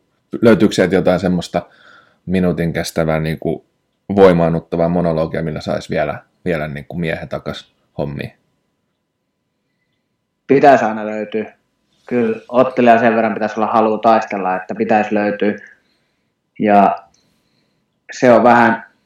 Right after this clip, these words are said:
Speaker 2: aina mun mielestä kans kiinni siitä ottelukulusta ja, ja sitten, että pystyykö tota selkeästi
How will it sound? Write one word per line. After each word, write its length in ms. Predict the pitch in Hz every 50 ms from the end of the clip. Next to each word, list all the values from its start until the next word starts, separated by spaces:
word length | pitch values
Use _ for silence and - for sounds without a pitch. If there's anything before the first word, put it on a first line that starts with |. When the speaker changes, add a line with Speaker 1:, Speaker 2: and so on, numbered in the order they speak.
| _ _ _ _ _ _ - - - -
Speaker 2:
aina 200 | 127 123 117 113
mun 220 | 113 113 110 110
mielestä 260 | 110 107 107 - -
kans 220 | - 113 110 104 - -
kiinni 300 | 120 113 107 107 107 104
siitä 440 | - 107 104 101 107 107 107 - - _ _ _ _ _ _ _ _ _ _ _ _ _ _ _ _ _ _ _ _ _ _
ottelukulusta 1000 | - 120 120 120 - - 110 110 104 - - 151 139 127 113 - - - - 98
ja, 360 | 101 101 98 98 98 - - _ _ _ _ _ _ _ _ _ _ _ _ _ _ _ _ _ _ _ _ _ _ _ 127
ja 100 | 123 117
sitten, 640 | 117 104 101 - - _ _ - 110 104 104 101
että 360 | 104 - - 117 107 98 98 - _ _ _ _ _ _ _ _
pystyykö 520 | - 120 117 113 - - 117 110 107 110 104
tota 340 | - - - 120 113 - - - - - _ _ _ _ _
selkeästi 920 | - 139 135 127 120 117 - 110 107 101 104 - - 110 98 - -